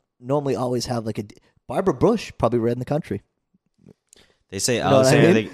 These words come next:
Speaker 2: the, yeah, Alexander
Speaker 1: Nancy
Speaker 2: the Great's
Speaker 1: Reagan.
Speaker 2: mother apparently ran everything.
Speaker 1: Who?
Speaker 2: Alexander the Great's mother,
Speaker 1: Yeah.
Speaker 2: who had her father killed, Philip of Macedonia.
Speaker 1: Genuinely,
Speaker 2: Macedonia,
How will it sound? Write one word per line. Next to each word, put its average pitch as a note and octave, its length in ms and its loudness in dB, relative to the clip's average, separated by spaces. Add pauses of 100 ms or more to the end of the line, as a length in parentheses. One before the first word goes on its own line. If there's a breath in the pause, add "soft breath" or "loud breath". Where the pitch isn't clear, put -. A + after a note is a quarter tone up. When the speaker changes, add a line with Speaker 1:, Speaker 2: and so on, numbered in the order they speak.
Speaker 2:
the, F#2 60 -6
yeah, G2 160 -2
Alexander G#2+ 420 2
Speaker 1:
Nancy A3+ 200 4
Speaker 2:
the - 60 4
Great's - 20 2 (120)
Speaker 1:
Reagan. A#2 140 4
Speaker 2:
mother G2 220 0
apparently E2 420 -4
ran D#2+ 240 -4
everything. D#2+ 380 -10 (560)
Speaker 1:
Who? C3 180 0 (180)
Speaker 2:
Alexander D#2+ 420 -4
the D2 80 -6
Great's D2+ 300 -8
mother, D2+ 180 -10
Speaker 1:
Yeah. E3+ 140 -4 (200)
Speaker 2:
who G2 120 -6
had G2+ 220 0
her F#2+ 120 0
father G2 340 -2
killed, E2 400 -4 (240)
Philip F#2+ 320 -8
of D#2 120 -6
Macedonia. E2 640 -4 (720)
Speaker 1:
Genuinely, E3 400 0
Speaker 2:
Macedonia, E2+ 560 -2